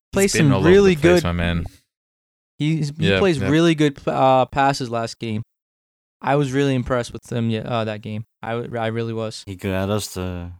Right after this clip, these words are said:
Speaker 3: he got us the penalty.
Speaker 1: Yeah, if he could just work on his shots, I think he would
Speaker 2: That's
Speaker 1: be
Speaker 2: it. That's it. Yep.
Speaker 1: the guy. That guy.
Speaker 2: Yeah.
Speaker 1: He'd be that guy.
Speaker 2: Yeah. I like,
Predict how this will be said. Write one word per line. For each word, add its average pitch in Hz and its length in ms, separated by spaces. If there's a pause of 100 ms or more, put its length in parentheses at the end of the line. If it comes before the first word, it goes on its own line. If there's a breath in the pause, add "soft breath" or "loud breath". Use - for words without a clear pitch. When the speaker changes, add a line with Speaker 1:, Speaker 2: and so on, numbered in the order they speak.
(120)
Speaker 3:
he 101 120
got 104 220
us 107 180
the - 60
penalty. 104 380 (320)
Speaker 1:
Yeah, 135 180
if 131 100
he 156 100
could 226 160
just 247 200
work 139 480
on 156 140
his 135 100
shots, - 680 (120)
I 131 100
think 143 320
he 139 140
would 135 140
Speaker 2:
That's 123 200
Speaker 1:
be 117 160
Speaker 2:
it. - 100 (640)
That's - 220
it. 85 160 (460)
Yep. 92 180
Speaker 1:
the 131 140
guy. 123 380 (560)
That 127 360
guy. 117 360
Speaker 2:
Yeah. 117 180
Speaker 1:
He'd 120 140
be 123 80
that 120 160
guy. 110 240
Speaker 2:
Yeah. 101 200 (760)
I 101 100
like, 110 380